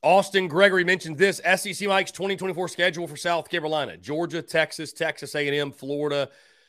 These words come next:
Kentucky, Tennessee, Mizzou, and Mississippi State. How about a, how about a, uh, a date with Texas? I'd love to see that. I hope that does actually happen. I would love to see it. Love to see it. Uh, let's see.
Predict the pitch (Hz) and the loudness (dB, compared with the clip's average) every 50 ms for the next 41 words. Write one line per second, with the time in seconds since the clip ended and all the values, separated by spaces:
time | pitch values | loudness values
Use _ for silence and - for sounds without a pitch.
0 | _ - - 196 160 - 262 277 - - - - - - 165 170 170 160 - 160 | _ -2 -2 0 4 6 4 4 4 0 -8 -18 -8 -4 -2 -2 -2 -2 -2 -4
1 | 160 156 143 127 123 113 101 123 143 143 139 135 - 107 104 98 95 101 104 120 | -4 -4 -4 -6 -8 -8 -6 -6 -6 -6 -6 -8 -10 -12 -12 -12 -14 -12 -8 -8
2 | 135 135 - 139 135 - - 139 - _ - 123 - - 120 113 123 143 160 156 | -8 -8 -8 -12 -14 -14 -14 -14 -16 _ -18 -20 -12 -8 -4 -2 -2 -2 -2 -4
3 | 131 110 - - - 131 165 208 226 180 - _ _ _ - 127 117 113 110 117 | -6 -8 -12 -8 -4 -4 -2 -2 -4 -4 -6 _ _ _ -10 -10 -8 -8 -10 -12
4 | 113 113 120 120 113 104 131 139 151 170 160 - 117 101 - _ - - 139 139 | -12 -10 -10 -12 -8 -4 -2 -2 -2 -2 -6 -10 -14 -16 -16 _ -12 -6 -6 -6
5 | - - - - 71 - - 120 151 160 131 123 127 131 127 113 104 104 - - | -6 -6 -14 -20 -18 -6 -2 -2 -2 0 -2 -2 -2 -2 -2 -4 -6 -10 -12 -12
6 | - 98 90 85 - - _ - 113 131 131 143 147 147 135 127 117 107 120 117 | -14 -14 -14 -16 -20 -20 _ -4 -2 -2 0 -2 -2 -2 -4 -4 -4 -4 -4 -4
7 | 110 107 110 107 101 - - 104 98 95 95 90 87 - 82 92 117 120 107 90 | -4 -4 -6 -6 -8 -10 -16 -18 -14 -12 -12 -14 -14 -14 -12 -12 -10 -10 -10 -10
8 | 92 95 104 107 110 110 107 104 90 _ - 92 - - 85 76 71 - _ _ | -12 -14 -12 -8 -6 -6 -6 -6 -10 _ -20 -20 -20 -20 -20 -20 -20 -20 _ _
9 | _ _ _ _ _ _ _ _ _ _ _ _ _ _ - 98 117 156 170 180 | _ _ _ _ _ _ _ _ _ _ _ _ _ _ -10 0 4 6 8 8
10 | 175 156 - - 120 110 - - 95 80 71 - _ _ _ _ _ _ _ _ | 8 6 4 -4 -12 -12 -10 -10 -12 -12 -14 -16 _ _ _ _ _ _ _ _
11 | _ _ _ _ _ _ _ _ _ _ _ _ _ _ _ _ _ _ _ _ | _ _ _ _ _ _ _ _ _ _ _ _ _ _ _ _ _ _ _ _
12 | _ _ _ _ _ _ - - _ _ _ _ _ _ _ - 120 131 135 143 | _ _ _ _ _ _ -20 -20 _ _ _ _ _ _ _ -10 -8 -6 -6 -4
13 | 143 143 143 143 143 143 135 135 131 - - - - - - - - 101 92 82 | -4 -2 -2 -2 -2 -2 -4 -6 -6 -8 -14 -16 -14 -14 -14 -14 -14 -14 -14 -14
14 | 80 80 80 80 80 80 | -14 -16 -16 -16 -16 -18